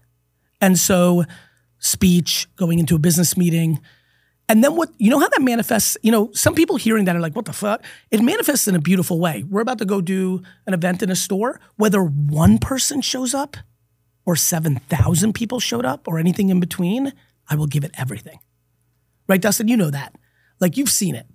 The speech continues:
You've seen me in front of fifteen thousand people, and you've seen me go to a thing that we thought fifty people would be there, and four people are there, and I rip it regardless. And I think that's,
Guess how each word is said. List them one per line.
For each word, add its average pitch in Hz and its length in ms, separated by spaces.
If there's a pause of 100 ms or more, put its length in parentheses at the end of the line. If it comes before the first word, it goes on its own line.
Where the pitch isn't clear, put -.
(140)
You've 185 160
seen 190 260
me 185 240 (160)
in 180 100
front 175 140
of - 80
fifteen 233 340
thousand 220 340
people, 240 420 (280)
and 180 120
you've 190 160
seen 196 300
me 180 300 (300)
go 185 160
to 185 60
a 180 60
thing 190 280
that 180 80
we 180 80
thought 170 180
fifty 214 240
people 208 220
would 202 60
be 196 60
there, 202 120
and 160 240
four 233 160
people 233 260
are 233 60
there, 220 300 (240)
and 185 180 (180)
I 214 380
rip 202 400
it 240 240 (160)
regardless. 185 760 (100)
And 190 180 (100)
I 214 140
think 208 240
that's, 196 420